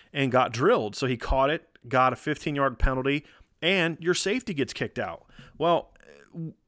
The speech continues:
with all due respect to Ian Book, who is so much better than Brandon Wimbush in, in throwing in, in a lot of areas at that time, you know, Brandon Wimbush made that throw, and he, he, he kinda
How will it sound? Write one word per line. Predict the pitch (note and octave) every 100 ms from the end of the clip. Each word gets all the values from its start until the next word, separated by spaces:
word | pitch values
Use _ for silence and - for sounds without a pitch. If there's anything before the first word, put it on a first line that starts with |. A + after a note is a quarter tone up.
| _
with | E3 D#3 F3
all | F#3+
due | F#3 F#3
respect | - F#3 E3+
to | D#3
Ian | C#3
Book, | F#3 A3+
who | G3 D#3+
is | D#3 -
so | - A#3
much | G3+ C3
better | D3+ D3
than | B2+ A#2+
Brandon | C3+ C3+ C3
Wimbush | C3 B2 -
in, | A2+ -
in | C3
throwing | - C#3+ D3 C3
in, | A2 - -
in | C3+
a | B2+
lot | A#2+ A2+
of |
areas | D3 G#3 D3 A#2+
at | C3+
that | C3+ -
time, | - G3+ D#3 A#2+ A#2+ - - - _ D3+
you |
know, | C3+ A2+ - _
Brandon | D#3 G3+ F#3+
Wimbush | G3+ F3 -
made | D3 D#3
that | C3 G#2
throw, | E3 G#3+ D3
and | B2+ -
he, | C3+ C3+
he, | - D#3 B2+ -
he | D3+ C3 _ -
kinda | F3+ A3